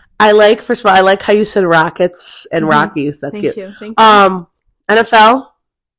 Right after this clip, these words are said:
Speaker 1: love football. Love, love, love football. I'm a big Bills fan,
Speaker 2: Bills
Speaker 1: Santina.
Speaker 2: Mafia.
Speaker 1: Bills Mafia for life.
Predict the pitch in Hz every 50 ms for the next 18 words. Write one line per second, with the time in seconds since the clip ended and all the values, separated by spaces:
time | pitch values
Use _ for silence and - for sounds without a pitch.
0 | _ _ _ _ _ 170 165 170 170 - - 170 165 - 170 160 160 160 156 -
1 | _ _ _ 180 175 165 165 170 165 160 170 165 165 160 156 151 160 156 151 151
2 | 151 - - 151 143 - 156 143 135 135 143 - _ _ _ _ _ _ _ _
3 | _ _ - 202 247 302 - 247 233 196 170 - 190 185 202 190 - 180 143 131
4 | 139 143 - _ _ _ _ _ _ - - - 160 156 - - 165 160 160 151
5 | 151 151 - - - - - - 214 233 247 247 233 226 208 208 202 - - 208
6 | 190 185 - - 196 185 180 170 165 165 165 165 - - -